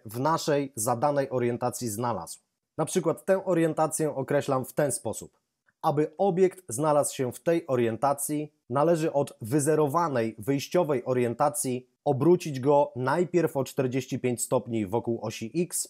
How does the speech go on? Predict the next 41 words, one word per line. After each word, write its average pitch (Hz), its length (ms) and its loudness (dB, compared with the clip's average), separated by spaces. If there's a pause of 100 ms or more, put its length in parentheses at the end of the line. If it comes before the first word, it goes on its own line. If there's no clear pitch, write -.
potem 156 340 0
o 123 80 -2
czterdzieści 123 520 -4
pięć 120 200 -4
stopni 123 340 -2
wokół 113 320 -4
osi 123 280 -6
Y, 151 320 -2 (280)
a 160 100 0
potem 170 360 0
o 127 80 -4
tyle 135 220 2
samo 143 320 0
wokół 127 360 -2
osi 120 440 -6
Z. 110 440 -4 (220)
Podałem 185 380 4
te 160 100 4
obroty 147 320 2
właśnie 131 340 -2
w - 60 -12
takiej 131 280 0
kolejności, 127 580 0
dlatego 123 380 0
że 113 340 0 (120)
ta 156 180 2
hierarchia 123 580 0
jest 107 340 -4
właśnie 113 360 -4
użyta 117 520 0
X, - 280 -6
Y, 120 320 -2
Z. - 300 -10 (240)
Teraz 180 360 2
możemy 160 320 2
powiedzieć 156 400 0
inaczej. 123 460 0 (220)
Używamy 151 480 2
trybu 139 440 2
Axis 151 540 0
Angle, 160 500 2